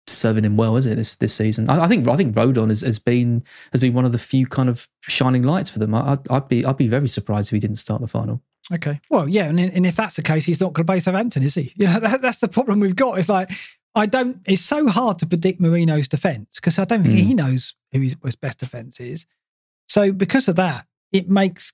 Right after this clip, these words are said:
Speaker 2: going in for a third player being a defender very, very difficult. And I don't, what do you think about Moura? I mean, looking at his data here, it's not fantastic. I mean, minutes per shot, eighty-two point seven.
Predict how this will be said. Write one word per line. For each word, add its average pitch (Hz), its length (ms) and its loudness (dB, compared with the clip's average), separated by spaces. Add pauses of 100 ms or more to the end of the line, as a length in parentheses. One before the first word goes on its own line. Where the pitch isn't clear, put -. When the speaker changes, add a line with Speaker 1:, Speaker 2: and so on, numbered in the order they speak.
(120)
Speaker 2:
going 190 240 4
in 180 260 4
for 160 260 0
a 151 360 0 (240)
third 156 420 0
player 147 300 0
being 139 280 2
a 135 60 2
defender 135 400 0
very, 143 220 0
very 139 180 0
difficult. 143 360 -4
And 160 80 0
I 180 40 4
don't, 262 300 0 (420)
what 254 160 2
do 233 80 -4
you 262 60 2
think 226 180 0
about 180 280 2
Moura? 175 420 2
I 156 40 2
mean, 185 180 2
looking 233 220 0
at 160 60 -6
his 160 140 0
data 170 480 -2
here, 156 500 -2 (560)
it's - 180 -2
not 262 220 0
fantastic. - 840 -2 (100)
I 170 60 0
mean, 170 280 4
minutes 226 260 0
per 180 200 2
shot, 165 400 -2
eighty-two 175 560 0
point 156 300 -2
seven. 151 500 -4